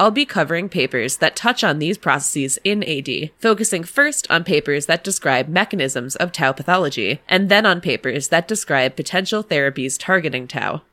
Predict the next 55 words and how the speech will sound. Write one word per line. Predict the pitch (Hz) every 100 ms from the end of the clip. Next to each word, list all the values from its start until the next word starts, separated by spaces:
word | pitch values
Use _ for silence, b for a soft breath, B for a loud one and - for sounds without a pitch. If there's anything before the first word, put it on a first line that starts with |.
| _ _ _ _ _ _ _ _ _ _ _ -
As | 233 240
a | 202
reminder, | 165 151 147 - 170 -
all | 208 240
of | 269
the | 349
papers | 254 180 160 156
I'll | 156 156
cover | 220 196 147
today | - 117 87 151
have | - 165
been | 165 160
published | 202 208 226 -
in | 160 151
peer-reviewed | 196 196 214 180 160
journals, | 147 127 110 107 - -
but | -
I | 247
haven't | 240 277 262
checked | - 160 -
them | 143
for | 143
quality | 143 170 165 135 117
myself. | 131 123 139 - - - -
So, | - 214 202 202 -
if | 202
you | 226
hear | 233 285 302
something | 202 165 151 147
that | 151 -
piques | - 240 -
your | 254
interest | 175 151 165 151 - -
or | 175
you | 165
want | 165 196 -
to | 208
learn | 160 147 147
about | 147 139 -
one | 185
of | 226 185
these | 190
studies | - 127 127 139 -
in | 156 165
more | 160 190
detail, | 147 131 - - 160 -
definitely | 220 226 262 254 294
take | 208 170 170
the |
time | 156 156 160
to | 180 220
explore | - 156 151
them | 139 139
for | - 160
yourself | 139 139 208 143 -